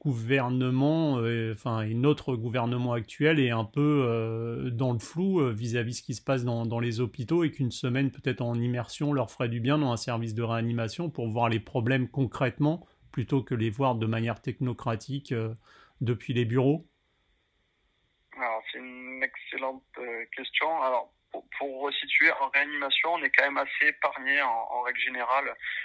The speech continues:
Speaker 2: par le manque d'effectifs ou le manque de matériel ou le manque, euh, de, de, d'autres choses comme ça.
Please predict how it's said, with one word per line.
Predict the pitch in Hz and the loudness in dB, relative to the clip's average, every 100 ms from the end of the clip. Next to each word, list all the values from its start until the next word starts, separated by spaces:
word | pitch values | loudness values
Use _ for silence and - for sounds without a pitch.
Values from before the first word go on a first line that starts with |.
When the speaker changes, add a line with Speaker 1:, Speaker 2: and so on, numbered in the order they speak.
| - | -6
Speaker 2:
par | 127 120 | 0 0
le | 127 123 | 0 0
manque | 127 131 | 0 2
d'effectifs | 131 - - - 143 147 - | 2 6 4 2 0 2 2
ou | 127 | -2
le | |
manque | 127 127 123 | -4 -4 -4
de | |
matériel | 127 127 123 123 127 131 135 131 | -6 2 4 4 2 4 6 4
ou | 120 120 120 | -2 -14 -16
le | 120 | -12
manque, | 123 131 - | -10 -4 -2
euh, | 110 113 - - - - - - - - - _ _ | -2 -2 -8 -12 -8 -6 -4 -4 -4 -6 -12 _ _
de, | - - 92 | 2 2 2
de, | 80 69 | -6 -10
d'autres | 101 127 - 131 | -6 -6 -2 0
choses | - 131 | 0 0
comme | - 127 - | -4 -4 0
ça. | 160 175 | 0 0